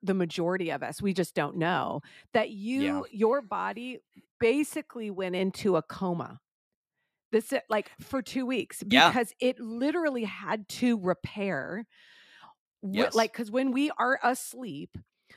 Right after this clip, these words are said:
Speaker 1: the body is actively working when we're asleep, and it's actively working to repair and take our bodies, our nervous system,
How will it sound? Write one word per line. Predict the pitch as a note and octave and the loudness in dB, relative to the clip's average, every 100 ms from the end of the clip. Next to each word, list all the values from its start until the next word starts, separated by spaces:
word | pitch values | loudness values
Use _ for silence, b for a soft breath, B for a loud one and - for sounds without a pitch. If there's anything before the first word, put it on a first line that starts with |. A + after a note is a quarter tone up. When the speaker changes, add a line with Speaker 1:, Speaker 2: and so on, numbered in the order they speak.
| b | b
Speaker 1:
the | G#3+ | 0
body | G3+ B3+ D4 B3+ | 4 2 2 -4
is | A3+ - | -6 -8
actively | G#3 _ G#3+ F#3+ F3 | -10 _ -8 -4 -2
working | D#3 - D3+ | -2 -2 -6
when | E3 E3 | -4 -2
we're | D#3+ | -2
asleep, | D#3 - - - - | -4 -4 -8 -4 -2
and | A#3 | -2
it's | A#3+ - | -2 -4
actively | A3+ - D#4+ C4 B3+ | -4 -4 -8 -6 -8
working | D#3 F#3+ - B3 | -6 -6 -4 -6
to | G#3 G#3+ | -4 -4
repair | F3+ G3 F#3 - C#4 B3 F3+ F3+ F#3 B B | -2 -2 -2 -4 -2 0 0 -2 -6 B B
and | A3+ A3 | -2 -2
take | - A3+ B3+ | -4 -4 -2
our | C4+ | -4
bodies, | A3 B3+ A#3+ A3+ F3+ F3 | -2 0 2 2 0 -2
our | F3+ | -4
nervous | F3 F#3 G#3 G#3+ | -4 -4 -2 -4
system, | - E3+ F#3 E3 | -4 -6 -4 -6